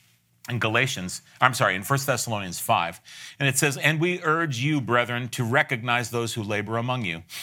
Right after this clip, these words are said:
and are over you in the Lord and admonish you, and to esteem them very highly in love for their work's sake. Be at peace among yourselves.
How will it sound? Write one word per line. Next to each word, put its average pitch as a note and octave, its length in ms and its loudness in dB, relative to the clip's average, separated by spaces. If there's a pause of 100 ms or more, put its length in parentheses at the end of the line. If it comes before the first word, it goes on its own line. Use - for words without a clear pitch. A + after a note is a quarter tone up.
(380)
and A2+ 220 0
are A2+ 320 4
over C3 260 2
you F2+ 220 0
in G#2 80 -2
the G#2+ 80 -2
Lord A2 340 -2 (160)
and A2 120 -6
admonish A#2 440 -4
you, D#2+ 120 -16 (1000)
and A#2 140 2
to B2+ 120 4
esteem D#3 440 0
them C3 180 2
very A#2+ 280 0
highly A#2+ 380 0
in G2+ 120 -6
love G#2 380 0 (240)
for A#2 280 0
their G#2+ 200 2
work's A#2+ 500 -2
sake. - 460 -2 (400)
Be C3+ 120 2
at D3 140 -2
peace - 360 -2
among G2 260 -4
yourselves. F2+ 600 -4